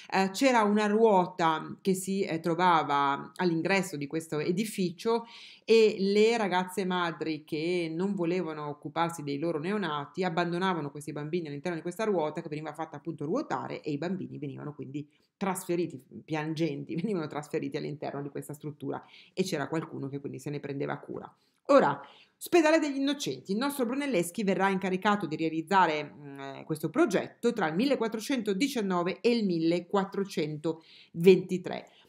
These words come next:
Eh, è importante per noi anche perché è un po' forse una prima volta in cui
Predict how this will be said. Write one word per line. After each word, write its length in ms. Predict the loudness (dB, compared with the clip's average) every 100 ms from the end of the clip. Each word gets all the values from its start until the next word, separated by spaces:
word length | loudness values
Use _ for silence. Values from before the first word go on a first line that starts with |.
| _ -2
Eh, 240 | 2 2
è 80 | 4
importante 560 | 2 2 2 2 2 0
per 140 | 0
noi 200 | 2 2
anche 280 | 0 0 -2
perché 260 | -4 -2 -2
è 40 |
un 120 | -2
po' 240 | 2 2 2
forse 520 | -2 -2 0 -2 -4 _ -8
una 280 | 0 2 2
prima 360 | 2 2 2 4
volta 540 | 6 6 6 4 2
in 200 | 0 0
cui 420 | 0 -2 0 -4